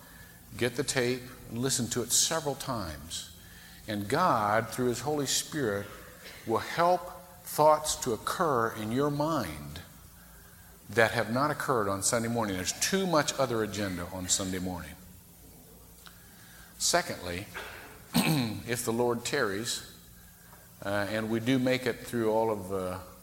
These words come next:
all of this ten years, you may want the initial sermon just as a collector's item and say,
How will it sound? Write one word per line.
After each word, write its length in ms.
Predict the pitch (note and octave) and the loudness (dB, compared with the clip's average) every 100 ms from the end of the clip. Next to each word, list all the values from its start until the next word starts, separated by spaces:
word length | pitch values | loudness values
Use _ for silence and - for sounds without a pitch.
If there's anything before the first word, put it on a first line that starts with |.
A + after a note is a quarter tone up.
| - G#2+ | -8 -2
all 140 | A#2 | 0
of 80 | A2+ | 0
this 160 | A2 | -2
ten 220 | - A2+ G#2+ | -2 -2 0
years, 300 | A#2+ A#2+ A2 | 0 0 0
you 80 | |
may 160 | A#2 A#2 | 2 2
want 360 | A2+ B2+ C3 G2 | 2 2 2 0
the 80 | |
initial 340 | G2 G2 - F#2 | -2 -2 -4 -2
sermon 460 | - G2+ F2+ F2+ | 0 0 0 -4
just 180 | G2 - | -4 -4
as 120 | G2+ | -2
a 60 | G2+ | -2
collector's 480 | - A2+ A#2 G2+ F#2+ | 0 0 0 -2 2
item 320 | F#2+ F#2 F2+ | 2 2 -2
and 80 | F2+ | -4
say, 300 | - F#2+ | -2 -2